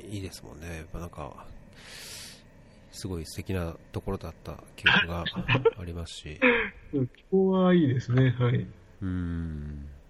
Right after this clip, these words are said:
Speaker 1: 日本はたまに帰ってます？
Speaker 2: えー、帰ったのは、えーとですね、どれぐらい前かな？三年前かな？その、
Speaker 1: え？あ、そう。
Speaker 2: あの、生まれて、息子が生まれて、
Speaker 1: うん。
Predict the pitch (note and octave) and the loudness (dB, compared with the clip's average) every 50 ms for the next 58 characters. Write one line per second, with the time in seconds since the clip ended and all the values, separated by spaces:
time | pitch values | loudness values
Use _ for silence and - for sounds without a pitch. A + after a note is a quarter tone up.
0 | - - - - - - - - - - - - - - - - - - - - | -20 -20 -20 -20 -20 -20 -20 -20 -20 -20 -20 -20 -20 -20 -20 -20 -20 -20 -20 -20
1 | - - - - - - - - - - - - - - - - - _ - - | -20 -16 -10 -6 -6 -6 -6 -8 -10 -16 -20 -20 -20 -20 -20 -20 -20 _ -20 -20
2 | - - - - - - - - - - - - - - - - B2+ C3+ C#3+ F3 | -20 -20 -20 -20 -20 -20 -20 -20 -20 -20 -20 -20 -20 -20 -12 -4 0 2 4 4
3 | F3+ D3+ A2+ F#2 - A2 A2 A2+ A2+ A2 G#2 G2 - - - B2+ A#2 - E2 D#2 | 6 6 4 4 4 4 4 4 4 4 2 0 -2 -2 -4 -4 -2 -2 -4 -6
4 | D2+ - E2 G2 C3 D3 - - - - - - C#3 C3 C3 C#2+ C#2+ D2+ D2+ - | -4 -4 -6 -6 -6 -8 -10 -18 -20 -8 -2 0 4 4 4 4 4 2 2 2
5 | G1+ - - - - - - - D#3 E3 D#3+ - - - - - - - C3+ C3 | 0 0 -2 -8 -16 -6 2 4 4 6 4 0 -8 -18 -20 -14 0 4 6 8
6 | C3 B2+ B2+ B2 B2 A#2+ A#2+ A#2+ A#2+ A#2 A#2 A2+ A2+ A2+ A2+ A2+ A2 G#2+ - - | 8 10 10 8 8 8 6 6 4 2 2 0 0 0 -2 -2 -2 -4 -6 -10
7 | - - - - B2+ A#2+ A2+ A2+ A2+ A2+ A2 - A#2 A2+ A2 - A2+ G#2+ G#2 A2+ | -16 -20 -6 0 2 4 4 6 4 4 2 2 2 0 2 2 0 0 0 2
8 | A#2+ A#2 A2 A2+ B2 B2 B2 B2 B2+ A#2+ A2 - - - - C#3 D3+ F3 F#3 G#3 | 4 4 6 6 6 6 8 8 8 6 6 2 -4 2 4 10 12 12 12 12
9 | A3 A3 A3 A3 A3 E3 A2+ G2+ - - - - - A#2 A#2+ D#3 E3+ D#3+ C#3 B2+ | 10 6 6 6 6 6 6 4 0 -4 -10 -4 -2 0 2 2 2 0 2 4
10 | C#3 B2+ B2 A#2+ A#2+ C#3 E3+ F3+ D#3+ C#3 - - - - - - - - - - | 6 6 6 6 6 6 4 4 2 0 -4 -8 -10 -14 -16 -18 -20 -20 -20 -20
11 | - - - - - - - - - - - - - - - - - - - - | -20 -20 -20 -20 -20 -20 -20 -20 -20 -20 -20 -20 -20 -20 -20 -20 -20 -20 -20 -20
12 | - - - - - G2 F#2 - - A2+ F2+ D2 - - - - - - - - | -20 -20 -20 -14 -10 -8 -8 -4 -4 -4 -4 -4 -8 -12 -20 -20 -20 -20 -20 -20
13 | - - - - C3+ B2+ B2 B2 B2+ F3 F3+ F3 D#3+ D#3+ E3 E3 E3+ E3 E3 - | -20 -20 -2 4 4 6 8 8 6 6 6 6 8 8 8 10 8 6 6 6
14 | - F#3+ F#3 D#3 B2 A2+ A#2 B2+ C#3 C#3 C3 - D#3+ D3+ D3+ D3+ D3+ D3+ D3+ D3+ | 8 8 8 10 8 6 4 2 0 -2 0 2 4 4 4 4 4 4 6 6
15 | D3 B2+ A2 C3+ E3+ - - | 4 6 6 4 4 4 2